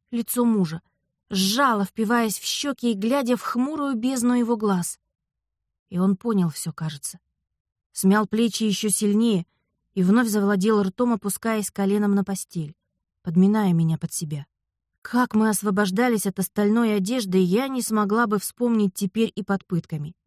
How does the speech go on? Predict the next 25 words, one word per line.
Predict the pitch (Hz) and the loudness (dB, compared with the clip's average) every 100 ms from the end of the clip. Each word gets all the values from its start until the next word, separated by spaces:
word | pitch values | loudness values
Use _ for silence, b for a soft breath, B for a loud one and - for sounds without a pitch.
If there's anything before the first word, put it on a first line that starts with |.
| _ _ _ _ _ _ | _ _ _ _ _ _
Только | 175 - | -6 -4
поняла | 185 190 214 214 | 0 2 2 0
уже, | 175 160 - _ _ _ _ - | -2 -4 -12 _ _ _ _ -8
как | 180 | -8
прижалась | - 190 196 220 202 | -2 -2 0 0 0
обнаженной | 208 185 196 185 226 214 196 | 0 2 2 2 0 2 2
кожей | - 233 220 208 190 _ _ _ _ | 2 -2 0 -2 -4 _ _ _ _
к | |
его, | 196 202 196 175 156 _ _ _ _ _ _ - | -2 0 0 -2 -4 _ _ _ _ _ _ -10
чувствуя | - 196 - 170 175 | -4 -4 0 0 0
твердую | 175 180 165 180 | 0 0 2 0
плоть | - 170 - | 0 -2 0
между | 160 156 156 | -2 -2 -6
своих | - 160 147 | -4 -6 -4
ног. | 160 147 - _ _ _ _ _ _ | -6 -8 -12 _ _ _ _ _ _
Он | 175 180 | 2 4
развел | 196 185 208 214 | 4 2 2 4
мои | 202 196 | 4 2
колени, | - 196 196 220 185 | 2 2 2 2 2
скользнул | 165 - 185 175 196 214 | 0 0 2 4 4 4
ладонями | 190 180 190 202 185 180 | 2 2 2 4 6 4
вниз, | 170 185 220 220 | 4 2 2 2
разглядывая | 185 175 165 180 226 208 196 196 | 0 -2 0 2 2 0 0 0
всю | 185 - - 214 | 0 -6 -6 -2
меня, | 226 214 208 196 151 | 0 0 0 0 -2